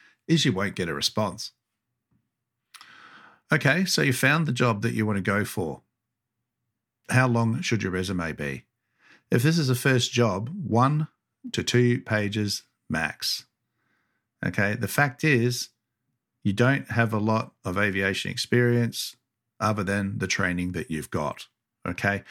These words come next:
so there's not much else to put on there. We want to see your name. Date of birth is optional,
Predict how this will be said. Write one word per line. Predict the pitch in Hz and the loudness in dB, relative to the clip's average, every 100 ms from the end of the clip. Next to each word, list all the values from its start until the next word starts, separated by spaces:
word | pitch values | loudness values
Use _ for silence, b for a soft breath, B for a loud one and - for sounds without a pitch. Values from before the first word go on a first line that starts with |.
| B B | B B
so | - 113 107 | -2 0 0
there's | 110 107 98 | -2 -4 0
not | 120 123 | -2 0
much | 110 113 - | -2 -2 -4
else | 98 - | -4 -6
to | 92 | -6
put | 98 92 | -4 -4
on | 101 | -4
there. | 95 76 - _ _ _ _ _ _ _ _ _ _ _ _ _ _ _ _ | -4 -6 -8 _ _ _ _ _ _ _ _ _ _ _ _ _ _ _ _
We | 113 | 2
want | 120 | 4
to | 113 | 2
see | - 117 113 107 - | 2 2 2 -2 -6
your | - | -4
name. | 98 127 165 165 156 _ _ _ _ _ _ _ _ _ _ | 2 2 2 0 -2 _ _ _ _ _ _ _ _ _ _
Date | 110 107 | 0 2
of | 92 | 2
birth | 113 117 120 | 4 4 2
is | 110 | 0
optional, | 127 - 131 127 123 | 0 2 2 4 2